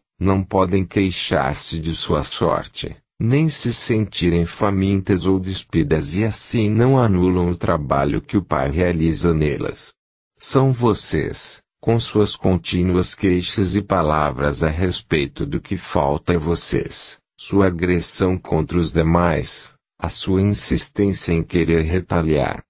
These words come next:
suas críticas e calúnias, que produzem em consequência a sua carência, em suas enfermidades, de forma consistente,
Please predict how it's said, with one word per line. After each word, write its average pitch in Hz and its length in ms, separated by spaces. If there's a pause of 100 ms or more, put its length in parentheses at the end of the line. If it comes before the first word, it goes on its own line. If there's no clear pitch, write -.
(120)
suas 104 420
críticas 90 680
e 101 80
calúnias, 80 920 (240)
que 123 120
produzem 90 680
em 87 140
consequência 90 960
a - 20
sua 104 260
carência, - 760 (240)
em 98 160
suas 90 420
enfermidades, 85 1300 (220)
de 98 240
forma 82 480
consistente, - 1120